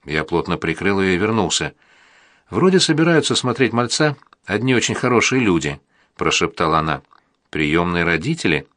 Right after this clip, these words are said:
тихо спросил я. Лилия Леонидовна, улыбаясь, кивнула. «Иван Сергеевич им понравится», сказал я. «Не может не понравиться. Такой ты принц». «Иди на отдых, Саня». «Да, обжорка?»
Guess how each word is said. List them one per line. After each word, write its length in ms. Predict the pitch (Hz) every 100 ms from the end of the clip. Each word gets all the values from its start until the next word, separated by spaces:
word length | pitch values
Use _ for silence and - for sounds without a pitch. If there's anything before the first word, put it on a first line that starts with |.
| _
тихо 300 | - 80 85
спросил 480 | 82 - 82 - 85
я. 240 | 82 78 - _ _ _ _ _ _ -
Лилия 360 | 90 165 165
Леонидовна, 580 | 156 160 175 127 87 85
улыбаясь, 440 | 85 90 127 123
кивнула. 500 | - 143 120 82 73 - _ _ _ _ _ _ _ _ _ _ _ _ _ _ _ _
«Иван 340 | 101 90 92 92
Сергеевич 520 | - 104 101 98 -
им 120 | 98
понравится», 760 | 127 120 98 85 92 - 73 71
сказал 420 | - - 82 85 78
я. 220 | 76 71 _ _ _ -
«Не 220 | 85 90
может 400 | 90 95 92 -
не 120 | 85
понравиться. 680 | 85 82 80 78 73 - 76 _ - _
Такой 300 | - - 92
ты 100 | 95
принц». 440 | - 98 80 - - _ _ - - - - - _ _
«Иди 260 | 135 156 196
на 160 | 175
отдых, 280 | 104 76 82
Саня». 360 | - 82 76 69 _ _ _
«Да, 400 | 80 80 165 190
обжорка?» 680 | - 87 85 87 80 - 76